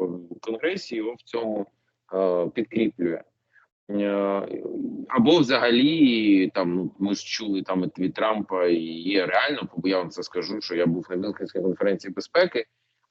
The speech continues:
е, останній в лютому, ну, там є просто страх.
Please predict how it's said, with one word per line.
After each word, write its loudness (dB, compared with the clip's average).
е, 4
останній 4
в 2
лютому, -2
ну, -4
там -6
є 0
просто -8
страх. -8